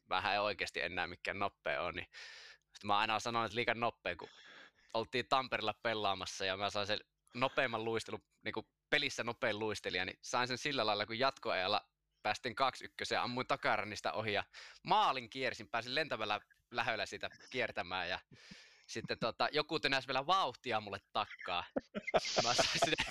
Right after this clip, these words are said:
sain sinne taululle sen nopeamman luistelijan, otin kuvaa ja laitoin jätkille, että nyt se on jätkä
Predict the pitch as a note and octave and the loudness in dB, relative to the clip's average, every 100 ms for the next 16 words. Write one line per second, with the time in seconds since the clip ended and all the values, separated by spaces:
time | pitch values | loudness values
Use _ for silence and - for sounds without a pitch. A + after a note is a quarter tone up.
0 | - - - - - D3 C#3+ C#3+ - F#3 | -4 -2 -2 2 4 4 2 -2 -2 0
1 | D#3+ D3+ B2 - B2+ C#3 - D3 B2+ B2 | 2 0 -2 -4 -2 -2 2 0 2 0
2 | A#2+ - A2 A2+ G#2+ C3+ A#2 D3+ C3+ B2 | -2 -2 0 0 2 -2 -2 -2 2 4
3 | A2+ A2 A2+ - - F3+ D#3 - C#3 A#2 | 2 2 2 2 2 4 2 2 -2 -2
4 | G#2+ A2 B2 - A2+ G#2 G#2+ | -2 -6 -10 -4 -2 -2 -4